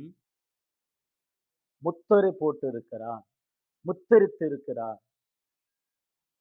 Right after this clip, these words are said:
சகல மனுஷரும் தம்மை அறியும்படிக்கு நம்முடைய கைகளிலே முத்திரை போட்டிருக்கிறார். இன்னைக்கு இந்த கையை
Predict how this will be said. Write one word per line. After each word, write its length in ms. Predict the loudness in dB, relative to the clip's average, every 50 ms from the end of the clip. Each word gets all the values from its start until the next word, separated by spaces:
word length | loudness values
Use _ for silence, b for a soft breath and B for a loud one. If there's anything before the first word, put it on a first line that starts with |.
| _ _ _ _ _ _ _ _ _ _ 6
சகல 580 | 8 8 8 10 10 10 12 12 10 10 8 8
மனுஷரும் 720 | 6 4 4 4 2 0 0 0 2 2 0 -2 -4 -8 -16 -20 -20 _ _ _ _ _ _ _ _ _ _ _ _ _ _ _ _ _ _ _ _ _ _ _ _ _ _ _ _ _
தம்மை 320 | -6 -6 -6 -4 -4 -4 0
அறியும்படிக்கு 920 | 0 2 2 2 0 0 -2 -2 -2 -2 -2 -2 -4 -12 -12 -14 -14 -12 -14 -14 -18 -20 _ _ _ _ _ _ _ _ _ _ _ _ _ _ _ _ _ _ -12
நம்முடைய 320 | -10 -8 -6 -6 -8 -10 _ _ _
கைகளிலே 800 | 0 2 2 2 2 0 -2 -2 -2 -2 -2 -2 -4 -6 -6 -8
முத்திரை 480 | -12 -14 -16 _ _ -8 -6 -6 -6 -8 -10
போட்டிருக்கிறார். 600 | -12 -14 -14 _ -20 -20 -20 _ _ _ _ _ _ _ _ _ _ _ _ _ _ _ _ _ _ _ _ _ _ _ _ _ _ _ _ _ _ _ _ _ _ _ _ _
இன்னைக்கு 280 | -20 -20 -18 -18 -16 -16
இந்த 140 | -16 -14 -10 -8
கையை 460 | -6 -6 -6 -6 -6 -8 -10 -12